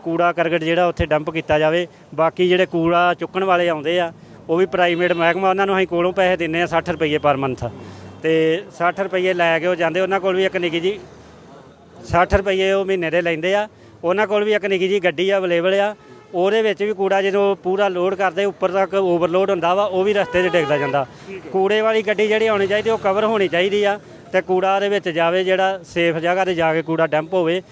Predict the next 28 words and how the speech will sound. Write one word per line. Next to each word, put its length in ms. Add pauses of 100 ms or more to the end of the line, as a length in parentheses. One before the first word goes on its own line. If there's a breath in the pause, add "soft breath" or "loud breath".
(220 loud breath)
ਉਹਨੂੰ 400
ਇਸਤੇਮਾਲ 460
ਕੀਤਾ 300
ਜਾਵੇ। 260
ਜਿੱਦਾਂ 380
ਮਤਲਬ 440
ਸੁੱਕਾ 360
ਕੂੜਾ 300
ਵਾ, 160
ਗਿੱਲਾ 320
ਕੂੜਾ 280
ਵਾ, 160 (380 loud breath)
ਰੂੜੀ 240
ਬਣਾਉਣ 260
ਦੇ 100
ਕੰਮ 220
ਆਉਂਦਾ, 220
ਖਾਦਾਂ 340
ਦੇ 60
ਕੰਮ 220
ਆਉਂਦਾ, 240
ਇਸ 280
ਤਰੀਕੇ 320
ਨਾਲ 80
ਇਹਨੂੰ 100
ਵਰਤਿਆ 260
ਜਾਵੇ। 240 (360 loud breath)
ਇਹ 140